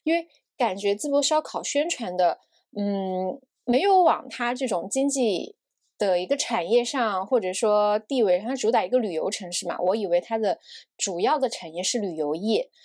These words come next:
没想到它的G D P排名是整个山东的前三。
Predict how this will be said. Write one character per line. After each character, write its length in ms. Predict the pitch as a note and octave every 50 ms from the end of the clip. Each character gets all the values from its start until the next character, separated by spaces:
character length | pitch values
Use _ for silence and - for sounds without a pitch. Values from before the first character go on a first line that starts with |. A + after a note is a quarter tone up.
| - _ _
没 120 | - A3+
想 220 | C#4+ D#4 D4+ A3 G#3
到 160 | A3 G#3 G#3+
它 140 | A3 B3+ C4
的 120 | B3 A#3
G 200 | A3 - - C#4+
D 100 | C4+ D4+
P 140 | C#4 D4+ D#4
排 200 | D4 - G#3+ G3
名 200 | A3+ G#3+ F#3+ G#3+
是 160 | A3 - B3+
整 240 | A3 - F#3 - -
个 80 | F3 F#3
山 260 | - B3+ B3+ C4+ C4+
东 200 | C#4 D4 C#4+ C#4
的 120 | C4 G#3
前 500 | G3 - - - F3+ E3 E3 F3 F#3 G#3+ - _ _ _
三。 400 | - - - C4 C4 C4+ C#4+ C#4+